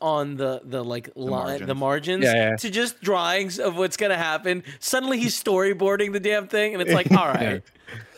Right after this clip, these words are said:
Speaker 3: Uh, and so Erin panics and has to find the mayor. She figures out where the mayor is. I forget who tells her where the mayor is, but that's what's happening.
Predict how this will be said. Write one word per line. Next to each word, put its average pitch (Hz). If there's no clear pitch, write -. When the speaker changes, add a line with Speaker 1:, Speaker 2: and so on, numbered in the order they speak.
Speaker 3:
Uh, 147
and 147
so 139
Erin 156
panics 127
and 127
has 120
to -
find 113
the 117
mayor. 110
She -
figures 104
out 98
where 104
the 101
mayor 98
is. 98
I 98
forget 95
who 95
tells 92
her 95
where 90
the 92
mayor 95
is, 95
but 92
that's 95
what's -
happening. 95